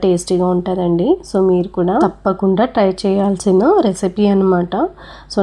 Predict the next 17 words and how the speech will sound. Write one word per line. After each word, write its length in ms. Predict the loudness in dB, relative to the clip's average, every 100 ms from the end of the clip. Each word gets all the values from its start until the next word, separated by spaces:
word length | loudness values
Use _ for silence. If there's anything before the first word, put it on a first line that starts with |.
| 2
నాకైతే 520 | 2 0 -2 -2 2 2 2
చాలా 360 | -2 -2 0 0 0
బాగా 200 | -2 -2 -2
నచ్చిందనమాట. 800 | -4 0 0 2 2 0 -2 0 2 2 2
ఇంకా 220 | 2 2 0
ఎవరికైనా 480 | 0 -2 -2 -2 -2 -2 -2
ఈ 40 | -2
సొరకాయ 340 | -2 -2 0 -2 -4
పప్పు 180 | -4 -4
అయితే 140 | -2 -4
తెలియకపోతే, 640 | -2 -2 -2 -4 -4 0 -2 -2 -6 -20 -20 -4
so 40 | 0 2 2
ఈ 40 | 2
విధంగా 320 | 2 0 0 0
ట్రై 140 | 0 0 0
చేయండి. 380 | 0 0 2 0 0 -6 -2
టేస్టీ 340 | -2 0 -4